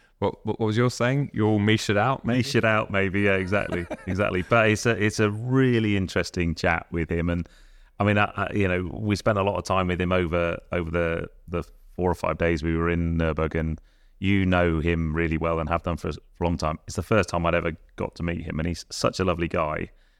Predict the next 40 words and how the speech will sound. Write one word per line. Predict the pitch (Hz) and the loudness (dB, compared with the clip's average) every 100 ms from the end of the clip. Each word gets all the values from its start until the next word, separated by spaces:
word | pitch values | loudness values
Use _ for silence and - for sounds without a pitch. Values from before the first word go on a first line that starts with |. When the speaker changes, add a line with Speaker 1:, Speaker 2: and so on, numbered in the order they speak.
| - | -8
Speaker 2:
and | - | -2
enjoyed, | 87 85 92 85 - - | 0 2 2 2 -2 -8
um, | 80 80 78 82 - | -4 -2 -2 -6 -8
spending | - 90 82 | -2 0 0
time | 85 82 | 2 2
in | 78 | 0
his | - | -2
company, | 90 - 85 | -6 -8 -10
that's | 82 - | -10 -10
for | - | -12
sure. | - 50 - - - - - | -10 -12 -14 -20 -20 -6 0
But | |
it | 131 | 4
was | 160 160 | 6 6
a | |
really | 147 120 | 4 4
interesting | 107 98 101 | 2 0 0
trip. | 123 | 0
And | 101 | 0
I, | 117 - | -2 -2
I | 107 | -4
think | - 147 - - - - | -2 -2 -4 -18 -20 -6
one | 123 135 | 0 2
of | 120 | 2
the | |
things | 107 113 98 | 2 2 2
that, | 92 - - | -2 -6 -4
that | 98 - | -6 -4
you | 104 104 | 0 2
might | 101 98 | 2 0
not | 92 92 - | -2 -4 -8
see | - 110 104 98 92 - _ _ _ | -4 0 2 2 -2 -6 _ _ _
when | 107 104 | 0 2
you're | |
watching | 95 104 - 95 | 2 -2 -2 0
us | 92 | 0
on | 87 87 | 0 0
our | 87 80 | 0 0
socials | - 104 - 95 87 | 0 0 2 -2 -2
or | 90 85 85 | -2 -2 -2